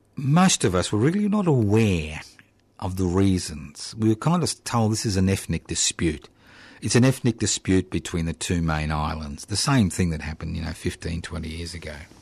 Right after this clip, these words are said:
Ethnic dispute. Now, in the Solomon Islands, we are seeing a microcosm of what's happening in the re-, rest of the world.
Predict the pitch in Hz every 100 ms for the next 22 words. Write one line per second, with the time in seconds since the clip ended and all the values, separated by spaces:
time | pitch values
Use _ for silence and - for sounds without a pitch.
0 | - - - 101 - 85 90 - - 78
1 | - _ _ _ - - - - - -
2 | - 165 165 156 - _ _ _ _ _
3 | _ _ _ _ - - _ _ - -
4 | _ _ _ - 170 214 - 180 143 95
5 | 92 90 78 82 - 107 113 113 - -
6 | 135 131 127 127 _ _ _ _ _ _
7 | 95 95 107 135 - 117 - 92 78 78
8 | 78 87 95 101 - 90 - 85 82 87
9 | - 92 90 - 87 87 85 85 76 80
10 | -